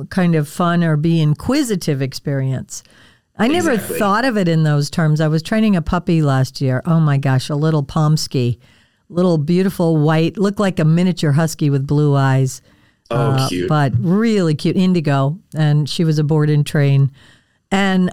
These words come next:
Speaker 1: I've never had a dog that was so inquisitive, um, just from the get-go. And I do know a little about Huskies. I know they can be a little bit of the, and they like to talk as well, but, uh,
Speaker 2: Very
Speaker 1: instead of
Speaker 2: vocal.
Speaker 1: being forward, sometimes they'll, they'll stop and think.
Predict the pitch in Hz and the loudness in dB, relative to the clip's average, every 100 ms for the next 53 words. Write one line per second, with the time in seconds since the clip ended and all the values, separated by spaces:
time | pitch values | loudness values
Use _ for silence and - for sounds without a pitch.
0 | - 196 202 190 190 196 214 214 202 190 | -2 0 2 2 2 2 0 2 2 2
1 | 175 170 165 160 156 147 151 156 - - | 0 0 0 0 -2 -2 -2 -4 -4 -2
2 | 226 233 208 180 - 185 170 160 160 147 | 0 0 0 -2 -2 -2 -2 -4 -4 -4
3 | 139 - - 156 143 139 139 147 226 226 | -4 -8 -6 -2 0 0 -2 -2 -2 -2
4 | - 202 160 156 185 - 143 131 135 - | -2 0 0 0 -2 0 0 0 -2 -6
5 | - - 220 254 247 302 311 269 247 208 | -20 -8 -4 -2 0 0 0 0 0 0
6 | 254 247 220 180 165 147 156 - - 151 | 0 2 2 2 0 2 0 -2 -2 0
7 | 160 175 185 175 160 160 170 160 170 160 | 2 2 2 2 -2 0 0 2 0 0
8 | 160 160 151 147 143 143 139 131 131 - | -2 -2 -2 -4 -4 -4 -4 -4 -6 -12
9 | _ _ _ _ _ - 147 143 147 160 | _ _ _ _ _ -4 -2 -2 -2 0
10 | 175 202 156 - 175 120 - 135 156 147 | 0 -2 -4 -2 -2 -2 -2 -4 -2 -2
11 | 123 123 143 139 - - - _ _ _ | -2 -2 -4 -4 -6 -16 -20 _ _ _
12 | 156 143 123 - - 262 247 214 233 220 | -2 0 0 0 0 -2 0 0 0 0
13 | 185 - 240 262 185 - 220 214 214 202 | 0 0 0 0 -2 -2 -2 0 -2 -2
14 | 175 165 156 - - 165 180 175 170 160 | -2 -2 -4 -10 -12 -6 -4 -2 -4 -4
15 | 160 165 156 151 - - 180 175 165 147 | -2 0 0 -2 -6 -4 -4 -2 -4 -2
16 | 151 - 196 143 | -4 -2 -2 -2